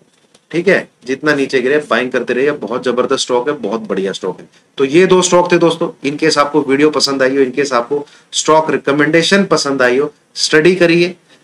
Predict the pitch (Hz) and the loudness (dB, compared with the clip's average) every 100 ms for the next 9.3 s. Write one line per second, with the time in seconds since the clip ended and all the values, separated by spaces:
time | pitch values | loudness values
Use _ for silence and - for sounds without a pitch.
0 | - - - 151 151 151 151 - 120 135 | -12 -10 0 0 2 -2 -2 -2 0 0
1 | 135 139 147 147 123 - - 131 151 143 | 2 0 0 -2 -2 -2 -4 0 0 0
2 | 123 135 139 135 139 107 117 127 143 - | 0 0 0 0 0 0 2 2 0 -2
3 | 127 131 147 - _ - 135 - 151 - | -4 -2 -6 -6 _ -8 -6 0 0 2
4 | 123 135 139 170 151 143 - 139 147 151 | 2 2 2 2 2 0 -4 -4 -2 -2
5 | 151 143 151 151 147 - 147 151 143 131 | -4 -2 0 0 -2 -2 -2 -2 -2 -2
6 | 156 165 151 127 - 117 110 104 - _ | 0 0 0 -4 -2 0 2 0 -4 _
7 | - - _ - 139 139 139 127 123 151 | -20 -20 _ 0 2 2 0 -2 0 0
8 | 139 139 139 - 127 127 139 135 117 123 | 0 0 -2 -4 -4 -2 2 2 2 -2
9 | 123 117 120 | -2 -2 -4